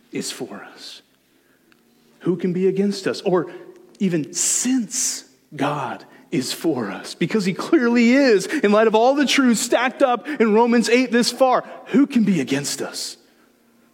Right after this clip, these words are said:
It's a rhetorical question.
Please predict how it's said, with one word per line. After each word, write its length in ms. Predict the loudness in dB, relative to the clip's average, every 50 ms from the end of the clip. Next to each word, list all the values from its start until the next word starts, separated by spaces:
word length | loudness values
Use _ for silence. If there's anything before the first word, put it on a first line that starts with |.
| _ _ _ _ _ _ _ _ _ _ _ _ _ _ _ _ _ _ _ _ _ -20 -12
It's 120 | -12 -10 -6
a 60 | -6
rhetorical 460 | -6 -6 -4 -4 -4 -4 -2 -4 -6
question. 500 | -6 -4 -6 -6 -6 -10 -14 -14 -16 -18